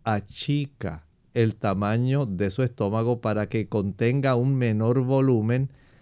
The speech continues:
de tal manera que la persona no ansíe seguir comiendo y, por supuesto, a menor ingesta de alimento, menor cantidad de calorías y, claro, la persona va a bajar peso. Pero también en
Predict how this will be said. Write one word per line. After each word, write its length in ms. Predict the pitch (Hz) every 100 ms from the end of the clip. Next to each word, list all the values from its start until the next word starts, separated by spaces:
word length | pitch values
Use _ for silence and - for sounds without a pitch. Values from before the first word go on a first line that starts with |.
| _ _ -
de 100 | 107
tal 160 | 135
manera 400 | 156 156 147 151
que 80 | 143
la 120 | 127
persona 480 | 120 107 131 131 131
no 200 | 120 127
ansíe 580 | 135 127 - 123 120 123
seguir 420 | 113 104 101 104
comiendo 720 | - 113 120 110 101 104 131 -
y, 120 | 101
por 180 | 90 107
supuesto, 640 | 139 123 107 104 - 160 - - - - - -
a 120 | - 151
menor 320 | 160 143 139
ingesta 600 | 139 117 131 117 - 127
de 100 | 113
alimento, 720 | 117 131 120 101 92 147 151 -
menor 440 | 107 107 117 123 -
cantidad 480 | 120 113 110 104 110
de 160 | 110
calorías 800 | 110 113 131 117 110 135 - - - - - -
y, 120 | 110
claro, 500 | - 101 101 139 202
la 180 | 85 90
persona 580 | 90 87 107 101 123 98
va 240 | 90 95
a 40 | 98
bajar 360 | 101 92 92
peso. 480 | - 143 180 - - _ - - - - - - -
Pero 200 | 131 175
también 400 | 190 175 165 165
en 200 | 160